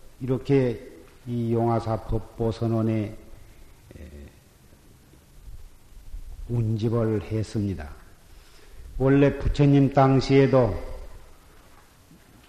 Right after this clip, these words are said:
각기 자기 인연 따라서, 어, 여기저기에서 정진을 하고서 오늘 해제일에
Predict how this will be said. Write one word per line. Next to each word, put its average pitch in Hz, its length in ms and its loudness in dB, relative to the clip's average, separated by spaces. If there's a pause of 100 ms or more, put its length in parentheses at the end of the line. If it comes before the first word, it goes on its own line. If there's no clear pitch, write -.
(480)
각기 - 960 2
자기 135 460 0
인연 139 440 6
따라서, 127 560 2 (1000)
어, - 100 -12 (400)
여기저기에서 131 960 4 (2750)
정진을 120 680 2
하고서 117 640 -4 (960)
오늘 131 680 4 (240)
해제일에 160 1120 4